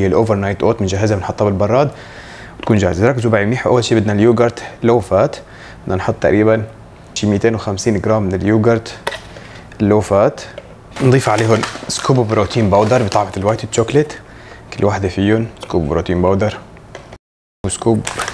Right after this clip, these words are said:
طعمته أطيب بعدين. نحط الشوفان،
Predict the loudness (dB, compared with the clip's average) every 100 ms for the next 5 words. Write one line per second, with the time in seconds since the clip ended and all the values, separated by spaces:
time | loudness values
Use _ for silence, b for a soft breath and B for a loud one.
0 | -8 -8 -2 -2 0 -2 -2 -2 -2 0
1 | -2 -4 -8 -8 -6 -8 -14 -20 -20 -20
2 | -20 -20 -16 -8 -4 -2 0 0 2 0